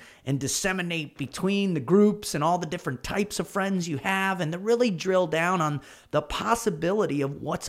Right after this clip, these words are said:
ahead of you with new friendships and, and, and, and, and rebuilding old friendships potentially. And, and really the key is solidifying, I mean, truly solidifying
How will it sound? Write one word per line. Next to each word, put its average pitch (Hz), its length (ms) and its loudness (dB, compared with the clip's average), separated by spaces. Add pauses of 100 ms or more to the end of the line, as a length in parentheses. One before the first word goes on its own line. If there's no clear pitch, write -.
ahead 160 400 0
of 156 140 2
you 139 180 2
with 143 300 0
new 185 340 8
friendships 120 800 -6
and, 135 220 0 (320)
and, 147 200 -4
and, 131 380 -4
and, 135 380 -2
and 127 340 -2
rebuilding 196 640 8
old 185 300 2
friendships 131 560 -2
potentially. 135 520 -2
And, 127 120 -6 (280)
and 185 380 -2
really 208 480 8
the 123 120 -6
key 185 440 -2
is 123 140 0
solidifying, 123 1300 0 (420)
I 175 120 2
mean, 165 420 0
truly 262 600 4
solidifying 139 1120 0